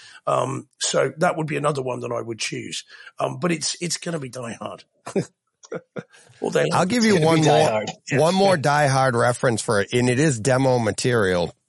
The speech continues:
Speaker 2: and I used it back in the nineties. Um, that particular, and I mentioned it on the show, that scene when the safe opens, right? And you have the
Speaker 1: Oh,
Speaker 2: three
Speaker 1: did you?
Speaker 2: characters
Speaker 1: Mm.
Speaker 2: across the screen.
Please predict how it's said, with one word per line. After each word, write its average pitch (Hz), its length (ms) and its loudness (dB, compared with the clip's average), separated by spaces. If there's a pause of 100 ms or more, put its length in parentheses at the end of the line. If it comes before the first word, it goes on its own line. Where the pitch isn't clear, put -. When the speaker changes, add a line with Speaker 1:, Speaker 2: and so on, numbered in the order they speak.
(280)
Speaker 2:
and 113 140 2
I 110 60 2
used 120 340 2
it 120 120 -2
back 117 280 2
in 107 80 2
the 98 80 0
nineties. 104 600 0 (600)
Um, 92 520 0 (640)
that 120 240 0
particular, 135 420 0
and 104 80 2
I 104 60 2
mentioned 117 400 0
it 107 120 2
on 104 180 0
the 87 60 -4
show, 95 600 0 (120)
that 110 340 0
scene 139 600 2
when 104 180 0
the 98 60 0
safe 113 500 -2
opens, - 720 -4 (260)
right? 101 320 0
And 104 160 0
you 104 120 0
have 113 200 0
the 101 160 -6
Speaker 1:
Oh, 120 60 -2
Speaker 2:
three 139 200 0
Speaker 1:
did 120 100 -8
you? - 20 -2
Speaker 2:
characters 113 880 -2 (200)
Speaker 1:
Mm. 123 100 -2
Speaker 2:
across 113 720 0 (140)
the 113 140 0
screen. 98 640 -2